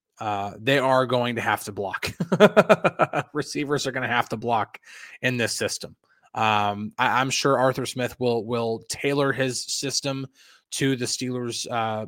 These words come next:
player, you know, to, to the players' strengths and, and, and stuff like that. But, um,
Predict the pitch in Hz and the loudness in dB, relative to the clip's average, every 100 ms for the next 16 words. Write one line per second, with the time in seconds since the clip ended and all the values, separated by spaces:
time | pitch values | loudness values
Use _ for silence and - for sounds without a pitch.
0 | - - 123 120 117 117 113 123 - - | -6 -2 -2 -2 -4 -6 -6 -8 -8 -6
1 | 120 - 127 113 110 - 117 120 - 120 | -4 -2 0 0 -2 -2 -4 -4 -6 -8
2 | 113 127 120 120 117 113 127 - 123 - | -6 -6 -4 -6 -6 -4 -4 -2 -4 0
3 | 127 131 - 113 107 _ _ - _ - | 2 2 0 -6 -6 _ _ -20 _ -6
4 | 113 110 107 107 104 | -2 0 0 -2 -8